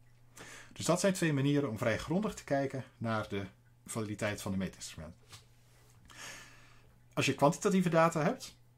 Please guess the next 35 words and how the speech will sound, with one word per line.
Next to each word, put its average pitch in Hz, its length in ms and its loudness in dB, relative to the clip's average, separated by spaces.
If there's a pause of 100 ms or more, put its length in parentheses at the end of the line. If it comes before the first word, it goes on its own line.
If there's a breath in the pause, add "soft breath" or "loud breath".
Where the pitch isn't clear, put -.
dus 117 300 -2
stel, 123 540 2
ehm, 101 400 -2 (560)
je 107 320 -2
zit 120 260 -2
opgeschreven - 500 -6
met 98 120 -6
een 90 120 -4
dataset 113 500 0
van 113 120 -8
iemand 101 180 -4
anders, 123 460 -4 (600)
bijvoorbeeld 92 300 -10
tijdens 95 220 -6
een 95 60 -8
cursus 185 340 2
of - 120 -10
om 92 100 -8
een 113 80 -8
andere 131 240 0
reden, 117 260 -4 (720 loud breath)
ehm, 135 680 10 (1600 loud breath)
of 165 300 4
er 139 60 4
is 139 140 2
gewoon 117 320 4
geen 120 360 2 (500 loud breath)
tijd 107 260 -2
of 98 80 -10
geld 110 260 -4
om 98 80 -10
een 92 100 -8
pilot 160 280 2
te - 80 -8
doen, 110 260 -2